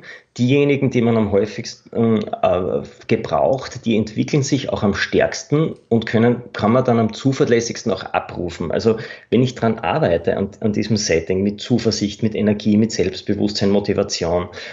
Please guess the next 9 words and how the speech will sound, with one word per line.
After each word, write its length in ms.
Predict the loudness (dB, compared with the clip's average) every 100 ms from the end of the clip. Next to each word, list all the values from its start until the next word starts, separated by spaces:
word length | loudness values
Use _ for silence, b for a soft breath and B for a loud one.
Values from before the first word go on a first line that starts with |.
| B
und 100 | 2
mir 120 | 4
gelingt 440 | 2 2 2 2 0
es 100 | 0
auf 140 | -2
Knopfdruck, 580 | -2 0 0 0 -4 -2
wenn, 360 | -2 -2 -4 -2
wenn 160 | 0
der, 320 | 4 4 2